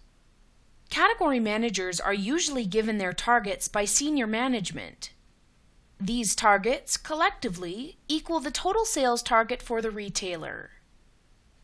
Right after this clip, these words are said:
They need to compare their targets or budgets to the actual sales results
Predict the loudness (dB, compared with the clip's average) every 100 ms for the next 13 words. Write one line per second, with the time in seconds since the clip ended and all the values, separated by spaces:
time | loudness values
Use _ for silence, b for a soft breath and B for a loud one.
0 | _ -4 -2 0 2 0 -2 -2 -4 0
1 | 2 2 0 -2 4 4 4 -4 -6 -6
2 | -6 4 6 6 4 -4 -6 -8 -6 -4
3 | 0 2 2 0 -2 -2 0 2 2 0
4 | -2 0 0 -2 -6